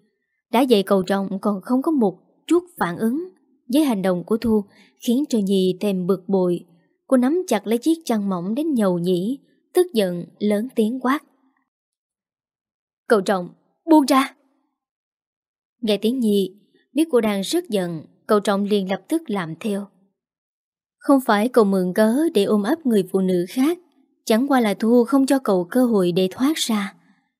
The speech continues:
Phải khó khăn lắm thì cậu Trọng mới có thể gỡ tay Thu ra khỏi người mình. Đôi chân cậu vô thức lùi về phía sau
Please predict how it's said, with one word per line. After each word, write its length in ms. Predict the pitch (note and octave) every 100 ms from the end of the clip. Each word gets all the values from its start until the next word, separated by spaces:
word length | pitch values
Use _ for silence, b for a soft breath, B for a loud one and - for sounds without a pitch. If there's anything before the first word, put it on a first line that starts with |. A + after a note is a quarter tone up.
| _ _ _ -
Phải 140 | A3 A3
khó 200 | C4 E4
khăn 260 | C#4+ B3+
lắm 280 | A#3+ B3+ F#4+ -
thì 100 | A3+
cậu 200 | G3 F3
Trọng 320 | G3+ F3+ F3+
mới 100 | A3
có 100 | D4+
thể 260 | A3 F3+ F#3
gỡ 220 | F#3+ G3 A3+
tay 160 | G#3
Thu 220 | G#3+ G3 F#3+
ra 340 | G3+ G3 F#3+ F3+
khỏi 200 | F#3 A3+
người 260 | C4+ G#3
mình. 260 | F3+ F3+ E3+ b b b b b b
Đôi 120 | C4 C4+
chân 160 | D4
cậu 220 | A#3 F#3 F3+
vô 140 | A#3+
thức 220 | B3+ E4+ F#4
lùi 280 | G#3+ F#3+ F3+
về 200 | F#3+ F3+ E3+
phía 100 | C#4
sau 200 | -